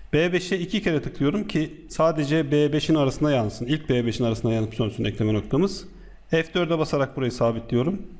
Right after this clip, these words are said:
Noktalı virgül. Tekrar B beşi bul. Noktalı virgül.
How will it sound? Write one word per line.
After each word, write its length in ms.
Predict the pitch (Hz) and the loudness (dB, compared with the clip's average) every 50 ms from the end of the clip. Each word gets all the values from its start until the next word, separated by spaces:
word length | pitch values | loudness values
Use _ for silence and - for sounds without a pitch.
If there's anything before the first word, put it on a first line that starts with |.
| - - | -6 -2
Noktalı 400 | 131 123 117 120 - 143 143 143 | 0 0 0 0 0 2 2 4
virgül. 380 | 160 160 165 170 170 170 - - - - - - - - - - - - - - - - - | 2 2 2 0 0 -2 -4 -8 -12 -14 -14 -14 -16 -20 -20 -20 -20 -20 -20 -18 -12 -4 0
Tekrar 580 | - 170 165 170 175 170 175 175 - - - - - - - | 0 0 2 2 2 2 2 2 0 -6 -12 -14 -16 -6 0
B 200 | 139 131 131 127 | 2 4 4 4
beşi 240 | 131 127 - - 170 | 4 2 2 2 0
bul. 140 | 175 185 185 180 - - - - - - - | 2 0 0 -2 -6 -12 -16 -16 -10 -4 -2
Noktalı 380 | 123 120 123 - 135 135 156 | -2 -2 0 0 0 2 4
virgül. 300 | 165 165 160 165 175 175 | 2 2 2 2 2 0